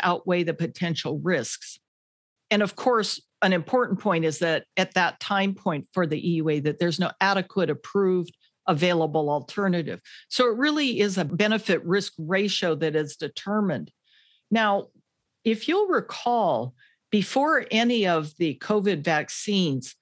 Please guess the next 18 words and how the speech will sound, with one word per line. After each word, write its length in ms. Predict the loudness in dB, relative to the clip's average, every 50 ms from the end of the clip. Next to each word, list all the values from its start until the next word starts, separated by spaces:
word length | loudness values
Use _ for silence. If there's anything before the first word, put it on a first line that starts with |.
| _ _ _ _ _ _
got 420 | 0 2 2 2 -2 -4 -8 -2 _
their 300 | 2 2 2 2 0 0
E 60 | 0 0
U 340 | 2 2 2 0 0 -2 -2 -2
A, 500 | -2 0 2 0 0 0 -2 -6 -8 -12 _ _ _ _ _ _ _ _ _ _ _ _ _ _ _ _
what 280 | -4 0 2 2 2 0
happened 480 | 0 0 0 -2 0 0 2 2 2 2
was 200 | 2 2 2 0
the 160 | 0 0 0
F 180 | -2 -2 -2
D 180 | _ -2 0 0
A 100 | 2 0
had 240 | 0 0 -2 -2 -2
said, 320 | -2 0 0 0 0 0 0
"Well, 360 | 0 2 2 0 0 -4 -8 _ _ _ _
we'll 140 | 0 0 0
probably 1040 | 0 -6 -12 -2 0 2 2 2 2 2 0 0 -2 -6 -6 -2 0 2 2 0 0
authorize 880 | -2 -2 0 0 -2 -2 -4 -4 -2 0 0 2 2 0 -2 -4 -10